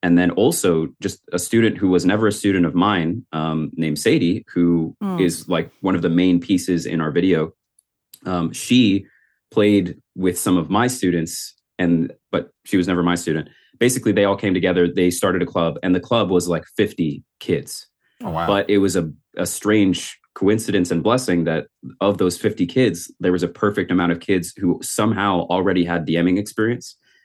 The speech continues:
Speaker 3: Oh,
Speaker 1: And so
Speaker 3: nice.
Speaker 1: for several years before covid, the club basically ran,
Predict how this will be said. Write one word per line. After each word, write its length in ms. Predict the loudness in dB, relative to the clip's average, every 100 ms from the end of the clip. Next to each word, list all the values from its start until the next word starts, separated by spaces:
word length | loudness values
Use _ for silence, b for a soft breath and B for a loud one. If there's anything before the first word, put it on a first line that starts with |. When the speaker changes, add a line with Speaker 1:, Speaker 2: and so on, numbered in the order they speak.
| _ -2
Speaker 3:
Oh, 80 |
Speaker 1:
And 100 | 0
so 140 | 2 0
Speaker 3:
nice. 80 | 0
Speaker 1:
for 100 | -2
several 400 | 0 0 2 4
years 260 | 2 2
before 320 | -2 -4 -2 -2
covid, 520 | 0 2 0 -2 -8 _ _ _ _
the 80 | -6
club 320 | -2 0 0
basically 460 | 0 0 -2 0 0
ran, 600 | 2 2 2 2 0